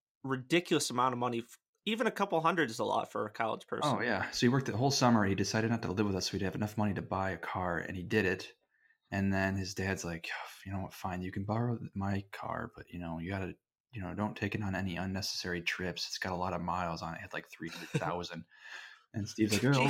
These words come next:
Speaker 2: okay,
Speaker 1: Jeez.
Speaker 2: okay, okay, I'll do that." And then I, we invite him up to go up for New Year's Eve or something in Grand Rapids. So he drives, like, an hour and a half, two hours.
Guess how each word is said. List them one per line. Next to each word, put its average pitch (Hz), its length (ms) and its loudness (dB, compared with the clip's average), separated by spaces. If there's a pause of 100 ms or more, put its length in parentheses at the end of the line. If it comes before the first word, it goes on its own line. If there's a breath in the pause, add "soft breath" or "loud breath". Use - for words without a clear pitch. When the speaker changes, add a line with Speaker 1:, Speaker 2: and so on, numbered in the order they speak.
Speaker 2:
okay, 135 100 4
Speaker 1:
Jeez. 123 220 6
Speaker 2:
okay, 123 200 2
okay, 120 240 0
I'll 110 120 4
do 110 180 0
that." 107 220 -2 (320)
And 104 180 8
then 104 140 8
I, 101 180 4
we 107 140 8
invite 104 260 6
him 104 140 8
up 101 220 4
to - 120 -8
go 95 240 -2
up 87 100 -12
for 87 440 -4
New 98 100 0
Year's 87 560 -4 (720)
Eve 95 160 -4
or 82 80 -2
something 87 260 -6
in 85 80 -2
Grand 87 260 -2
Rapids. 85 320 -4
So 95 100 -8
he 87 80 -6
drives, 90 560 -4
like, - 180 -12 (240)
an 87 100 -6
hour 87 260 -2
and 82 100 -10
a - 20 -6
half, 85 360 -6 (280)
two 95 160 -2
hours. 85 400 -2